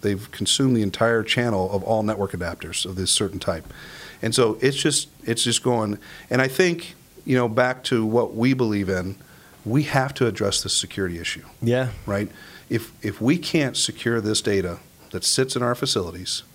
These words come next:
Speaker 1: um, it'll stunt our growth as an industry. And so, you know, when you say, "What am I most excited about?" I think it's about to explode. We're in the first inning,
Speaker 2: Mm-hmm.
Speaker 1: and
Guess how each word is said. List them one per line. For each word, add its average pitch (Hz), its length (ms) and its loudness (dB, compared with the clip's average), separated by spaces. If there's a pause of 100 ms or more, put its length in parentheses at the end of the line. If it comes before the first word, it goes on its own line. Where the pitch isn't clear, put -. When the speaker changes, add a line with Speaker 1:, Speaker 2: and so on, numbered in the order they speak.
(760)
Speaker 1:
um, 98 520 -2
it'll 139 280 2
stunt 123 340 0
our 107 320 0 (180)
growth - 440 0 (340)
as 101 140 -2
an 104 40 0
industry. 104 520 -2 (100)
And 104 160 -2
so, 107 440 2 (520)
you 107 80 0
know, 104 160 0 (120)
when 113 180 2
you 117 80 4
say, 123 160 4
"What 113 120 4
am 127 120 4
I 110 60 0
most 110 220 0
excited 110 300 2
about?" 95 220 0
I 110 100 0
think 123 320 -2
it's 104 160 -6
about 101 320 0
to - 80 0
explode. 120 340 -2
We're 113 100 2
in 101 60 0
the 90 60 -2
first 117 280 0
inning, 107 200 0 (100)
Speaker 2:
Mm-hmm. 113 380 2 (420)
Speaker 1:
and 101 520 -2